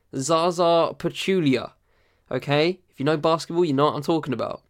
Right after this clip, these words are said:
You know exactly what I'm talking about, okay? And, you know, even for this, and even for this year, um,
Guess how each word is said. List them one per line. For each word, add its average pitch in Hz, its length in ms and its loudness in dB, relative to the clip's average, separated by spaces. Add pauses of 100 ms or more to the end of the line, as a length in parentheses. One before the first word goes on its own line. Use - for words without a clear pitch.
(400)
You 127 80 -2
know 135 60 0
exactly 127 440 -2
what 113 80 -4
I'm 131 60 -10
talking 117 300 -8
about, - 280 -10 (140)
okay? 147 380 -2 (1040)
And, 160 440 -2 (120)
you 165 100 -4
know, 156 140 2
even 175 320 0
for 165 100 -6
this, 156 280 0
and 156 380 0
even 170 200 4
for 147 160 -4
this 143 260 2
year, 120 280 2 (180)
um, 131 500 -2